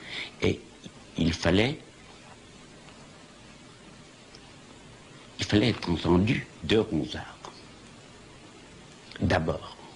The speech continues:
puisqu'il est une des premières émotions que j'ai eues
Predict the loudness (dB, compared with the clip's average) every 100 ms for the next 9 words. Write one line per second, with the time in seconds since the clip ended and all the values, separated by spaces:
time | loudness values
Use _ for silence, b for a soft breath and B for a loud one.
0 | -20 -20 -20 -20 -20 -20 -20 -20 -20 -20
1 | -20 -16 B B B -2 0 2 2 2
2 | 2 0 -6 -18 -20 -20 -20 -18 -16 -18
3 | -20 -20 -20 -16 -16 -16 -20 -20 -20 -20
4 | -20 -2 4 6 6 2 2 0 2 6
5 | 6 4 0 4 4 2 0 2 2 0
6 | -10 -20 -12 0 2 6 6 6 4